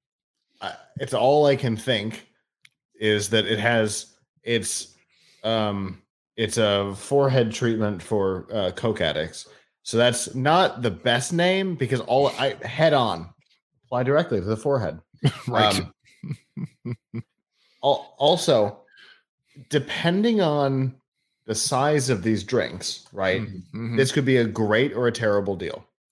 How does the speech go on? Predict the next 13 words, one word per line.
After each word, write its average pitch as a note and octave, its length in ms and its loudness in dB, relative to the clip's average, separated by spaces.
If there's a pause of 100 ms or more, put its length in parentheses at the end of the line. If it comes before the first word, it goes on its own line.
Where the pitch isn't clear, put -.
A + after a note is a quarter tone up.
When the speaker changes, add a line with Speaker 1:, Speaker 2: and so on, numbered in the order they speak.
(1500)
Speaker 1:
'Cause A#2 200 2
for B2+ 140 -4
twenty-five E3 520 0
dollars B2+ 320 4
a A#2 40 -2
month, B2+ 260 2
if - 120 -12
you're A2 100 -2
getting A#2 260 2
a F2+ 100 -2 (160)
can C#3+ 840 -4
per G2+ 220 -6
day, E2+ 500 -4